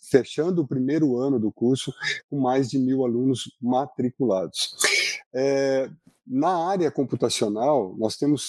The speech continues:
sete cursos, e esses sete hoje fazem mais de dez mil alunos matriculados. É o curso de engenharia da computação, engenharia de software, ciência de dados, redes de computadores,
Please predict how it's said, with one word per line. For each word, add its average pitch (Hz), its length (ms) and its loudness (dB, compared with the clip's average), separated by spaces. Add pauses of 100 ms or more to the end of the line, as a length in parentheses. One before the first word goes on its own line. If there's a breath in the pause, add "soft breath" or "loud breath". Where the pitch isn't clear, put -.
(120)
sete - 680 2
cursos, - 680 0 (280 loud breath)
e 135 140 0
esses 185 420 -2
sete 170 400 0
hoje 120 560 -2 (160)
fazem 147 320 0
mais 147 480 2
de 156 120 0
dez 135 400 0
mil 156 240 0
alunos 139 360 0
matriculados. 98 760 0 (380 loud breath)
É 113 40 2
o 117 60 4
curso 131 240 2
de 127 80 0
engenharia 117 380 2
da 107 100 2
computação, 113 720 0
engenharia 113 420 2
de - 80 -8
software, 147 520 -2 (480 loud breath)
ciência 151 480 2
de 117 100 -2
dados, 135 600 0
redes 139 360 4
de 127 80 -8
computadores, 127 920 0